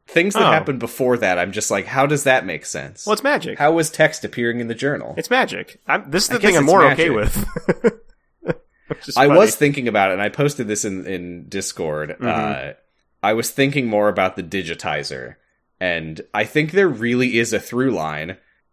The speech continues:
Speaker 1: from N com. I think Ansem stole the technology from N com when he set up, uh, the Space Paranoids and, and our boy Tron. And then he must have given Mickey the technology who gave it to Chip and Dale. That's the only way it makes sense. And it really makes sense if you think of it that way.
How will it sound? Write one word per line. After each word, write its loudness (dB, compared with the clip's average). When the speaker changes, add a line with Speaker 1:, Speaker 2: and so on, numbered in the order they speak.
Speaker 1:
from 0
N 0
com. -6
I -4
think 0
Ansem -2
stole 0
the 0
technology 0
from -4
N -4
com -6
when -6
he -8
set -2
up, -4
uh, -2
the -12
Space -4
Paranoids -6
and, -12
and -6
our -8
boy -6
Tron. -8
And -4
then -2
he 0
must -2
have -4
given 0
Mickey -4
the -2
technology -2
who -8
gave -4
it -12
to -6
Chip -4
and -2
Dale. -4
That's -6
the -2
only 0
way 0
it -2
makes -8
sense. -6
And -6
it -8
really 0
makes -10
sense -8
if -18
you -18
think -14
of -18
it -18
that -8
way. -18